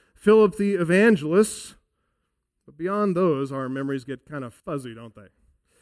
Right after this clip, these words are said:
Believe it or not, there are only just a few more men to name. You know who they are? Bartholomew, James the son of Alphaeus, Simon the Zealot, James, uh, or, uh, Judas the son of James.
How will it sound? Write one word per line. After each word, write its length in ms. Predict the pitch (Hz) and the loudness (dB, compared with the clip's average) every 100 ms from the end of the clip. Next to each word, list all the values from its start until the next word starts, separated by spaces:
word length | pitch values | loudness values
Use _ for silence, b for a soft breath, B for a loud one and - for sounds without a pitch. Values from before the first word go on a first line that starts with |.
| _ _ _ _ _ _ _ _ | _ _ _ _ _ _ _ _
Believe 160 | 139 | -10
it 80 | 143 | -6
or 60 | 139 | -6
not, 180 | 143 143 | -6 -4
there 120 | 143 | -6
are 20 | |
only 220 | 147 143 | -6 -8
just 220 | 131 139 | -10 -14
a 60 | 131 | -16
few 220 | - 151 | -10 -8
more 280 | 147 143 135 | -6 -8 -10
men 300 | 139 147 160 | -10 -6 -4
to 80 | 139 | -4
name. 400 | 147 180 175 104 - _ _ _ _ _ _ _ _ _ _ _ _ _ _ | 0 2 2 -2 -14 _ _ _ _ _ _ _ _ _ _ _ _ _ _
You 80 | 147 | -2
know 80 | |
who 100 | 165 | 2
they 120 | 175 170 | 2 2
are? 280 | 190 254 - _ _ | 0 -2 -8 _ _
Bartholomew, 800 | 139 147 139 151 139 156 190 254 240 b b b _ | -6 -4 -4 -6 -6 -2 0 0 -2 b b b _
James 280 | 135 156 | -8 -6
the 60 | 151 | -6
son 200 | - 170 | -4 -2
of 80 | 156 | 0
Alphaeus, 800 | 156 156 170 180 240 - - - _ _ _ | 0 0 2 4 4 0 -8 -12 _ _ _
Simon 440 | - 175 170 175 170 | -4 0 2 2 2
the 100 | 151 | 0
Zealot, 640 | 160 165 220 247 - - _ _ _ 127 | 2 2 2 0 -6 -14 _ _ _ -20
James, 640 | 127 156 165 185 214 190 | -4 0 2 2 0 -2
uh, 360 | 160 143 139 139 | -4 -4 -4 -4
or, 160 | 147 139 127 151 | -4 -4 -8 -16
uh, 300 | 135 131 127 123 | -14 -12 -14 -2
Judas 300 | 175 196 170 | 2 2 0
the 80 | |
son 180 | 156 175 | -4 -4
of 120 | 165 | -4
James. 580 | 135 143 139 226 - - | -6 -8 -8 -12 -14 -20